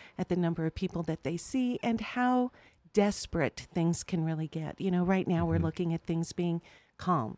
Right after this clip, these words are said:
Speaker 1: You know, many people are anxious. We're all kind of anxious. Our guests are definitely anxious.
Speaker 2: Mm-hmm.
Speaker 1: Um, and if you then ramp that up because they have no safe place to be,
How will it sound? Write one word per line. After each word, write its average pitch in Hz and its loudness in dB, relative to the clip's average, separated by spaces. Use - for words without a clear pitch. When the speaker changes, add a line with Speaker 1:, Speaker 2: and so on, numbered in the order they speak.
Speaker 1:
You 180 -2
know, 160 -2
many 180 2
people 175 -2
are 160 -2
anxious. 175 0
We're 156 0
all 156 0
kind 165 -2
of 160 0
anxious. 170 0
Our 156 0
guests 165 -2
are 165 -2
definitely 170 -2
anxious. 190 -2
Speaker 2:
Mm-hmm. - -8
Speaker 1:
Um, 165 0
and 175 -2
if - -6
you 180 0
then 175 6
ramp 165 2
that 151 0
up 160 -2
because 175 -2
they 165 0
have 165 0
no 170 4
safe 165 -2
place 185 0
to 175 -2
be, 214 -2